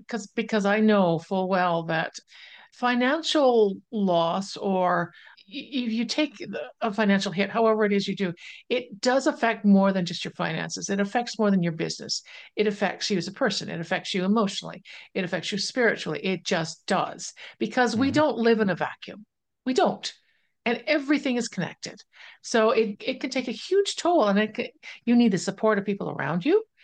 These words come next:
Speaker 1: and you need to be kind to yourself. And you
Speaker 2: Mm-hmm.
Speaker 1: need to understand that, yes, you just learned a really expensive lesson, but it was a lesson. It's not the end of the world.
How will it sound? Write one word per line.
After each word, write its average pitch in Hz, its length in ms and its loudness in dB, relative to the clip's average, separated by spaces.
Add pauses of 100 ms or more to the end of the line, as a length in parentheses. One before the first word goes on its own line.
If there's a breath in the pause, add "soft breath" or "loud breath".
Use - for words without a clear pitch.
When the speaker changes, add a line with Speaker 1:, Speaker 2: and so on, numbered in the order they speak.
(320 loud breath)
Speaker 1:
and 208 520 4
you 220 300 4
need 220 300 2
to 190 60 -6
be 180 100 -4
kind 165 340 -4
to 202 80 -4
yourself. 339 380 2 (540 loud breath)
And 240 320 2
you 254 80 2
Speaker 2:
Mm-hmm. 254 80 0
Speaker 1:
need 254 120 0
to - 80 0
understand 254 380 -2
that, 226 120 -2
yes, 269 260 -2
you 226 80 -4
just 254 240 0
learned 240 300 0
a 220 60 2
really 254 260 2
expensive 240 520 -4
lesson, 233 380 -2 (360 loud breath)
but 202 140 2
it - 100 -2
was 247 260 -2
a 359 40 2
lesson. 220 320 2
It's - 160 -2
not 202 180 0
the 240 120 -2
end 233 120 2
of 226 40 -4
the 233 80 0
world. 214 360 0